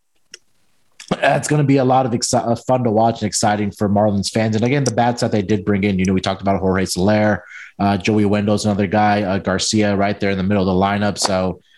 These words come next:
um, I, I'm going with the over seventy-six and a half as my best bet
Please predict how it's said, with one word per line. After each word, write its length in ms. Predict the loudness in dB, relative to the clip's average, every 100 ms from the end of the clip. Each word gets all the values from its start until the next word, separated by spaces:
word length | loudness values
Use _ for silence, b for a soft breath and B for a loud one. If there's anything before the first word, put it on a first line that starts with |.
| b -2
um, 640 | 0 0 -2 -6 -10 -16 _ -8
I, 80 | -4
I'm 220 | 0 2
going 240 | 2 0 0
with 120 | 0
the 120 | 0
over 380 | 2 2 2 0
seventy-six 920 | 0 -2 0 0 0 0 0 -4 -2
and 100 | -2
a 40 | -2
half 300 | -2 -4 -2
as 240 | -4 -2
my 180 | -2 -2
best 380 | -2 -4 -4 0
bet 320 | 0 0